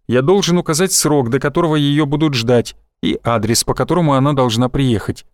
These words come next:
По этому адресу в соседнем посёлке живёт женщина, сдающая комнаты отдыхающим. Поэтому Янис сможет быстро выяснить, имеется ли за Людой наблюдение или нет.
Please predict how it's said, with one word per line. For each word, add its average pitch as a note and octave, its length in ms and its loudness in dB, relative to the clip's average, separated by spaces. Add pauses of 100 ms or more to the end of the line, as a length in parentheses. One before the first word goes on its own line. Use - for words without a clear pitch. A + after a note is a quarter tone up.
(440)
По - 80 0
этому D3+ 360 2
адресу C#3+ 340 0
в A#2+ 60 -4
соседнем D#3+ 500 0
посёлке C3+ 500 0
живёт D#3 320 0
женщина, C#3 540 0
сдающая C#3 480 0
комнаты D#3+ 400 -2
отдыхающим. B2+ 800 0 (460)
Поэтому G#3+ 420 2
Янис F#3+ 440 2
сможет F3+ 360 0
быстро F#3+ 380 0
выяснить, C3 640 0 (320)
имеется G3 480 2
ли C#3 80 2
за C3 160 0
Людой D#3+ 240 2
наблюдение D#3 640 2
или F3 260 0
нет. D#3+ 360 -2